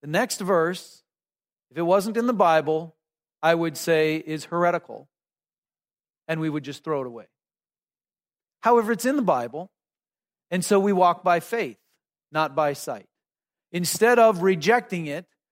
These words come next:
we try to understand it, right? Because God's ways are hard for us to understand. They're higher than our ways, but they're also better, but we want to understand so that we don't get all goofy. Sometimes when you don't understand, you do goofy religious things.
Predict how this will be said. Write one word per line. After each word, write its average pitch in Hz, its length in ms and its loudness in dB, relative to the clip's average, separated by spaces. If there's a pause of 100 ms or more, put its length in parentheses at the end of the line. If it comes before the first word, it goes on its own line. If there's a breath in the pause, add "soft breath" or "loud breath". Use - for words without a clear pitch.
(220)
we 185 120 0
try 202 300 4
to 202 140 2
understand 180 640 -4
it, 87 100 -20 (640)
right? 190 180 2
Because 202 400 0
God's 196 400 4
ways 185 420 2
are 190 200 6
hard 185 360 2
for 185 160 2
us 165 200 2
to 165 80 -4
understand. 151 560 -6 (440)
They're 170 120 0
higher 214 480 4
than 180 120 2
our 165 180 4
ways, 139 260 -2
but 170 100 -6
they're 226 160 4
also 240 340 4
better, 147 400 0 (320)
but 185 100 -2
we 196 120 4
want 208 240 6
to 196 80 2
understand 196 840 -2
so 185 80 -4
that 170 100 -2
we 170 120 -2
don't 185 180 -2
get 190 100 2
all 156 220 2
goofy. 143 500 -8 (680)
Sometimes 220 440 2
when 208 120 2
you 190 80 0
don't 202 180 2
understand, 190 500 -4
you 160 60 -6
do 175 160 -8
goofy 160 460 -8
religious 143 420 -6
things. 113 240 -18